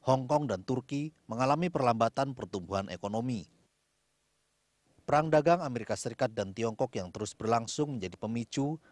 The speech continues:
dan desakan agar pemerintah mampu melepaskan ketergantungan perusahaan lokal pada pinjaman.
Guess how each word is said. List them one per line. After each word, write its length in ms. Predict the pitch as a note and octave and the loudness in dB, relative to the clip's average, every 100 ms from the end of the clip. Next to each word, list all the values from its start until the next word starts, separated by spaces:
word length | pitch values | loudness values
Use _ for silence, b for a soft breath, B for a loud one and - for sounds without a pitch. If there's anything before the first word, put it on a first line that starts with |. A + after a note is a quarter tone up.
| b | b
dan 240 | G2 F#2+ | -4 -2
desakan 480 | G2+ A2 G#2 B2 C3 | -2 0 2 2 2
agar 240 | A2 G2+ | 0 -4
pemerintah 480 | - A#2 B2+ B2+ C3+ | -2 -2 -2 0 0
mampu 400 | C3+ C3+ C3+ F3 | 0 -2 2 2
melepaskan 560 | D#3 A2 G#2+ - A2+ A2 | 2 0 -2 -2 -6 -6
ketergantungan 720 | G2+ G2 G#2+ F#2 B2 C3+ A#2+ | -6 -2 -2 -2 -2 -2 -2
perusahaan 320 | G2 G2+ G2 | -4 -2 -2
lokal 400 | A2 - C3 C3+ | -2 2 2 2
pada 240 | - G2 F#2+ | 0 -4 -4
pinjaman. 640 | F2+ F#2 A2 B2+ G2+ | -6 0 2 2 -2